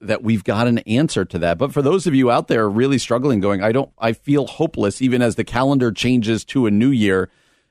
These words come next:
you know, the question becomes, where are you, what, what is worthy to put your hope in? Where are you going to put your hope? And that's where, you know, we, we speak of the good news of the gospel of Jesus Christ. And so as we move into twenty twenty,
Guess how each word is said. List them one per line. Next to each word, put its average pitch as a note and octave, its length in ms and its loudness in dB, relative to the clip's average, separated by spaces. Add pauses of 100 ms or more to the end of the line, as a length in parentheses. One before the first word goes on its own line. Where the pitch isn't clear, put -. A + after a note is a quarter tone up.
(140)
you F3+ 60 2
know, F#3+ 60 0
the D#3 100 0
question F#3+ 260 -2
becomes, D#3+ 300 0
where C#3 400 2
are B2 200 2
you, A#2 480 0
what, C3 460 -2
what F3+ 160 2
is A#2+ 140 0
worthy B2+ 320 2
to G#2+ 80 0
put A#2 160 -4
your G#2 80 0
hope G#2 180 0
in? G#2+ 220 0
Where G2+ 200 0
are G#2 120 0
you F#2 180 -6
going F2+ 240 -2
to E2+ 80 -4
put F2 220 -10
your D#2 80 -12
hope? E2 260 -6
And F2 80 -8
that's A2 240 -2
where, G2+ 320 0 (400)
you F#2 100 -6
know, E2 360 -2
we, F2+ 280 -4
we F2+ 160 -6
speak F2+ 400 -8
of E2 160 -6
the F2+ 80 -6
good E2+ 220 -4
news E2+ 240 -2
of D#2+ 80 -10
the D#2+ 60 -10
gospel D#2+ 420 -6
of D#2 80 -12
Jesus - 380 -18
Christ. D#2 360 -10
And F2 140 -8
so G#2+ 120 0
as A2 140 0
we A#2+ 100 0
move A#2+ 260 2
into A#2 160 -2
twenty B2+ 340 0
twenty, A2+ 460 0